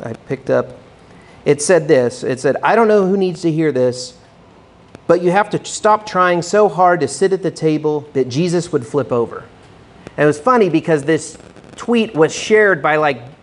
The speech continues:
both my, like, really liberal and really conservative friends, but they really don't agree on what kind of table Jesus would flip over. Since leaving the church, uh,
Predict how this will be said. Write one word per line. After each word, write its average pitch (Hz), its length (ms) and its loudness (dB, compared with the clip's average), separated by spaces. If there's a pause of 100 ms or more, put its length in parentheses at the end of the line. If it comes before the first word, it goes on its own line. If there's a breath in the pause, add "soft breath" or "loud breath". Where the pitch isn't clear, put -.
both 170 280 2
my, 151 80 0
like, 139 180 0
really 185 300 2
liberal 170 500 0
and 170 240 0
really 160 240 4
conservative 143 640 0
friends, 123 500 -2 (360 loud breath)
but 185 100 2
they 185 140 2
really 226 180 6
don't 208 200 2
agree 180 220 -4
on 165 120 0
what 175 160 -4
kind 175 180 -6
of 143 80 -6 (420)
table 151 360 -2
Jesus 120 360 -6
would 120 120 -8
flip 117 240 -6
over. 98 280 -6 (4000 loud breath)
Since 180 260 0
leaving 214 300 4
the 160 80 0
church, 185 480 -2
uh, 131 580 2